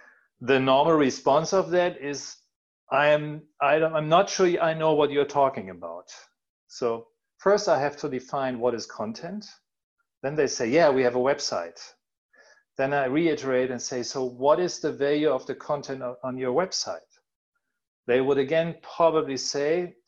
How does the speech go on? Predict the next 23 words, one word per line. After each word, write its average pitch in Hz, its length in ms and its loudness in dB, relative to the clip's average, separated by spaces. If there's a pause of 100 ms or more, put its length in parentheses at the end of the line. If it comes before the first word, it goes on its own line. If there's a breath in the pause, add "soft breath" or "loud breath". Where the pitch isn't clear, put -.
(440)
"I 139 540 -2
actually 139 420 -8
don't 131 440 -4
know." 156 540 0 (1000 loud breath)
And 135 180 -4
then 139 180 0
in 131 100 -2
the 120 60 -8
third 196 300 2
iteration, 139 520 -2
I 131 80 2
would 123 200 -2
say, 131 240 -2
"If 123 160 -6
you 160 120 -2
would 170 160 -2
be 156 100 -4
the 139 100 -4
C 147 320 -6
E 139 60 -2
O 135 120 0
of 131 100 -4
a 123 180 -4